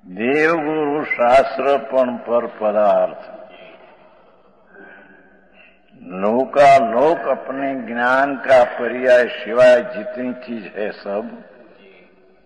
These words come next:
उसको तो ज्ञेय या ज्ञान जानने की शक्ति है ज्ञेय को। ये ज्ञेय मेरा है, ऐसी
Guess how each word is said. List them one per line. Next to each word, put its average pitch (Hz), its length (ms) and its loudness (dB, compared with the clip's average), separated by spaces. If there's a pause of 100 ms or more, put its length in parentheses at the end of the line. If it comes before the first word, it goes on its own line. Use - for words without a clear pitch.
(840)
उसको 107 480 -10
तो 104 300 -14 (220)
ज्ञेय 202 840 -6 (960)
या 107 240 -4
ज्ञान 98 760 -6
जानने 101 380 -6
की 127 160 -14
शक्ति 110 400 -14
है 98 220 -12
ज्ञेय 87 220 -14
को। - 140 -20 (2000)
ये 123 200 -4
ज्ञेय 113 580 -2
मेरा 123 480 4
है, 135 400 4
ऐसी 127 520 -10